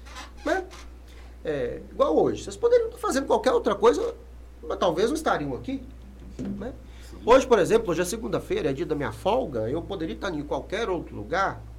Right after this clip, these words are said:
Speaker 1: mas tem coisas que, é, é, não é questão de destino, que, pra mim, destino, esse negócio não existe. Eu, eu sou muito mais de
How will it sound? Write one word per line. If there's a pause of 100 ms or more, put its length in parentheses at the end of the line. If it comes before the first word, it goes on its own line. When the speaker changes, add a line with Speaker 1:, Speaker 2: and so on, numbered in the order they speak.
(600)
Speaker 1:
mas
tem
coisas
que,
é,
é, (160)
não
é
questão
de
destino, (600)
que, (440)
pra
mim,
destino,
esse
negócio
não
existe. (400)
Eu,
eu
sou
muito
mais
de